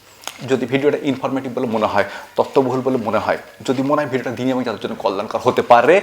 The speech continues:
তাহলে ভিডিওটা শেয়ার করার অনুরোধ এবং আবেদন করে বক্তব্য শেষ করব, অনুরোধ এবং আবেদন রেখে বক্তব্য শেষ করব।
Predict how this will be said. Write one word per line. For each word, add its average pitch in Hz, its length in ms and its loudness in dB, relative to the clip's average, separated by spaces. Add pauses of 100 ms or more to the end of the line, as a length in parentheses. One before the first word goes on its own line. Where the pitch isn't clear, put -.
(320)
তাহলে 120 200 6
ভিডিওটা 180 440 8 (580)
শেয়ার 110 220 2
করার 120 440 0 (220)
অনুরোধ 139 460 0 (140)
এবং 101 240 -4
আবেদন 104 560 0
করে 135 240 8 (280)
বক্তব্য - 360 -8 (140)
শেষ 139 180 0
করব, 131 300 4 (320)
অনুরোধ 180 460 8
এবং 151 180 -2
আবেদন 120 340 2
রেখে 180 340 6
বক্তব্য 120 360 2
শেষ 156 200 6
করব। 107 360 2